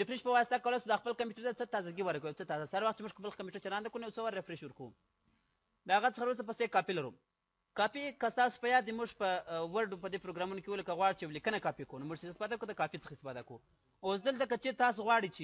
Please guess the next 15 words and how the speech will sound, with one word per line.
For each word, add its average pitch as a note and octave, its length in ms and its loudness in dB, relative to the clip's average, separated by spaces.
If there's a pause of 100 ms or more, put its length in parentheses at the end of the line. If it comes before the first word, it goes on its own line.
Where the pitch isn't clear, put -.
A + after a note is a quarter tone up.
(140)
یو D3+ 160 -2
څو A#3 80 0 (180)
فایلونه G3 280 0
په - 120 -10
کاپي D#3 180 -2
کوئ، D#3+ 200 -8
پر A3 180 2
مثال A3+ 260 0
زور A3+ 100 -4
ته A3+ 80 0
هم G#3+ 120 -4
دغه F3 120 2
د D#3+ 140 -4
اکسل A3 260 0 (600)
درې G3+ 140 4